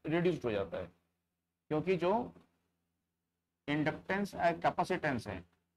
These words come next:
इनका physical size किस पर depend करता है, Frequency पे। जितनी low frequency होगी, इनका physical size बढ़ जाएगा, जितनी higher frequency होगी, इनका physical size छोटा हो जाएगा। तो higher frequency harmonies को क्या कर सकते हैं,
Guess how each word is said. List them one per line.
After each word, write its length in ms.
इनका 300
physical 520
size 540
किस 120
पर 120
depend 280
करता 280
है, 140
Frequency 520
पे। 260
जितनी 280
low 240
frequency 540
होगी, 220
इनका 340
physical 380
size 280
बढ़ 200
जाएगा, 360
जितनी 240
higher 300
frequency 460
होगी, 220
इनका 280
physical 380
size 280
छोटा 280
हो 140
जाएगा। 300
तो 80
higher 400
frequency 540
harmonies 540
को 80
क्या 120
कर 60
सकते 280
हैं, 240